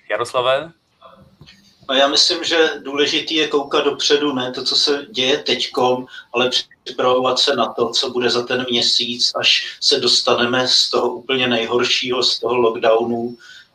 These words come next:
Speaker 2: Doufejme, že to bude za měsíc už, eh, aby jsme se do toho nedostali znova. To znamená, eh, lockdown není řešení, lockdown je, že si, eh,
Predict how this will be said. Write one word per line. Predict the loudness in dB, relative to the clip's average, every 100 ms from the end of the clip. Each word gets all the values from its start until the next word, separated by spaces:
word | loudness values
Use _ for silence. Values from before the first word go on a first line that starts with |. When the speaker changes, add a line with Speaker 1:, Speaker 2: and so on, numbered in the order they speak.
| _
Speaker 2:
Doufejme, | -12 -6 -2 0 0
že | 0
to | -2 0
bude | 0
za | 2 0
měsíc | 0 0 0 0 -4
už, | -4 -6 -8 -10 -18 -18 -20 _ 0
eh, | 4 6 6 4 -4 -14 _ _ -2
aby | 2 2
jsme | 2 0
se | 0 0 -4 -8
do | -6
toho | -4 -2 0
nedostali | 0 0 0 0 0
znova. | -2 -6 -8 -10 _ _ _ -20 -6
To | -4
znamená, | 0 2 4 4 4 2 -2 -12 -8
eh, | -2 -2 -4 -12 2
lockdown | 4 4 2 2 0
není | -2 0 0
řešení, | 0 0 0 -2 -6 -6
lockdown | -2 -2 2 2 2
je, | -2 -2
že | 0 0
si, | 0 -2 -4 -10 _
eh, | -4 -2